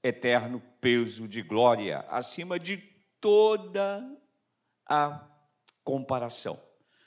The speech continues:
Portanto, isso é, isso é muito importante, irmão. "Portanto, nós não atentamos nas coisas que se veem,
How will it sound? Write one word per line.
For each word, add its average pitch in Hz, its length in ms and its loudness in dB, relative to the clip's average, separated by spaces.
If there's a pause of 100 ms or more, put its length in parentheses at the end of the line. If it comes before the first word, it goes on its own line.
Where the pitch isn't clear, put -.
Portanto, 160 800 2 (1040)
isso 127 320 -4
é, 151 40 0 (220)
isso 147 160 -6
é 160 60 0
muito 185 380 -4
importante, 160 560 -2
irmão. 82 220 -8
"Portanto, 156 840 2 (500)
nós 170 380 8
não 214 300 4
atentamos 202 680 6
nas 185 300 2
coisas 202 480 6
que - 180 -6
se 220 220 -2
veem, 156 580 0